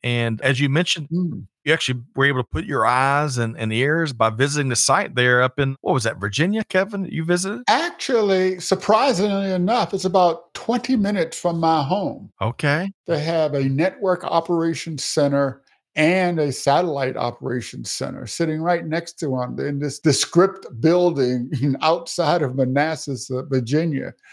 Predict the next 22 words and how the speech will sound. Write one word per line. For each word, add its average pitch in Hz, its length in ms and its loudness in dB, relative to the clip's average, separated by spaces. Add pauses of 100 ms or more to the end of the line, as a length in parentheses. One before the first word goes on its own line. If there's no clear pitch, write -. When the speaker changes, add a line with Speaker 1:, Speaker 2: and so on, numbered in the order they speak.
(220)
Speaker 2:
You - 100 2
go 165 220 6
Speaker 1:
Okay. 190 120 2
Speaker 2:
in 180 120 0
there 151 320 2
and 139 120 -2
you 147 120 -6
step 175 520 -4
into, 151 640 -2
you 165 80 -6
know, 139 380 -2 (380)
twenty 175 440 0
fifty. - 640 -4 (680)
<laughs> - 0 - (1040)
And 143 220 2
they, 160 120 6
you 175 200 2
know, 143 200 4
they, 139 260 4
you 190 60 0
can 165 140 0
see 220 640 -2